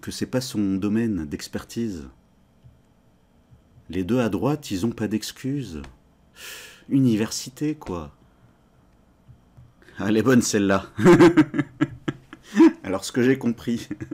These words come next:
<laughs> pour le verbatim, vous irez voir la vidéo directement. Vingt-six minutes quarante-huit.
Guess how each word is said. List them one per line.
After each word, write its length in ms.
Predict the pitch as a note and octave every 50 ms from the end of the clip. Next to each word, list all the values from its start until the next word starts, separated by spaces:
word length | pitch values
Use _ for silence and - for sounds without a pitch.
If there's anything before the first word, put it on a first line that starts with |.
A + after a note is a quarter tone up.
| - - -
<laughs> 400 | - _ - F#3 F#3 - - _ -
pour 120 | G2 G2+
le 60 | G#2
verbatim, 540 | F#2 G2+ G2 F#2+ G2 G2+ - - - A2+ G#2
vous 180 | F2+ E2 D2+ F2
irez 120 | D#2+ E2+
voir 160 | D#2+ F2 F2+
la 80 | F2 F#2+
vidéo 260 | - F#2 D#2 F#2 G2+
directement. 600 | G2 F2+ E2+ D#2+ - - - G2+ E2+ D#2 G2+ - - - - _ _ _ _ _ - _ _ - A3+ A3 - -
Vingt-six 300 | G#2+ A2 - - - -
minutes 240 | G2 G#2+ - C3
quarante-huit. 640 | - A2+ G2+ E2+ F2+ E2+ - - G#2 G#2+ - - -